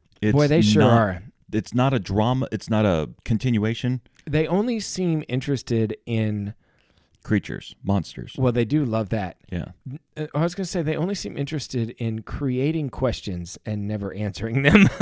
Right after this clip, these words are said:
Speaker 1: Like, what do you mean?
Speaker 2: I don't know. It just feels like there are so many, like,
Speaker 1: Have,
Speaker 2: things
Speaker 1: have you,
Speaker 2: out
Speaker 1: you're all
Speaker 2: there.
Speaker 1: caught up.
Speaker 2: Mm-hmm.
Speaker 1: Okay.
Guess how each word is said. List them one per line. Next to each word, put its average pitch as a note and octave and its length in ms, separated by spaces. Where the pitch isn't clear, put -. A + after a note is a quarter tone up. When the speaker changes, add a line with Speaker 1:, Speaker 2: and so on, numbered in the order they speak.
Speaker 1:
Like, G2+ 140
what A2+ 140
do A2 60
you G#2 60
mean? G2 260
Speaker 2:
I A#3+ 200
don't G#3+ 140
know. D3 300
It A3 120
just C4+ 200
feels A3+ 320
like F#3+ 200
there F#3 180
are D#3 60
so G3+ 300
many, F3+ 360
like, C3+ 220
Speaker 1:
Have, - 80
Speaker 2:
things D#3 260
Speaker 1:
have C#3 120
you, C3+ 100
Speaker 2:
out D#3 140
Speaker 1:
you're D3+ 140
all D3 120
Speaker 2:
there. - 80
Speaker 1:
caught A#2 200
up. - 220
Speaker 2:
Mm-hmm. C3 400
Speaker 1:
Okay. - 180